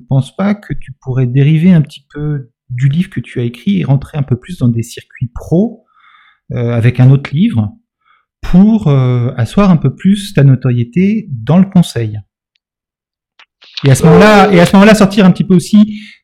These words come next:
Speaker 1: je sais que c'est difficile, mais sortir de la collaboration que tu as eue avec Marie-Laure.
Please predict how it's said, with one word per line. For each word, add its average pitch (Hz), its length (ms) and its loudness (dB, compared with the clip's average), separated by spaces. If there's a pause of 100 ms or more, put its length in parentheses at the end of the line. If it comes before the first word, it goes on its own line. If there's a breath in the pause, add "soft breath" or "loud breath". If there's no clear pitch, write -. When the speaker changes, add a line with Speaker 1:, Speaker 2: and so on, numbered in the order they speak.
(140)
Speaker 1:
je 107 160 -6
sais 107 180 -6
que 95 120 -8
c'est 101 180 -10
difficile, 113 520 -6
mais 120 120 0
sortir - 320 -4
de 139 60 2
la 123 60 -2
collaboration 117 680 -2
que - 220 -14 (100)
tu - 160 -8
as - 20 -2
eue 131 140 -4
avec 123 220 -6
Marie-Laure. 110 380 -4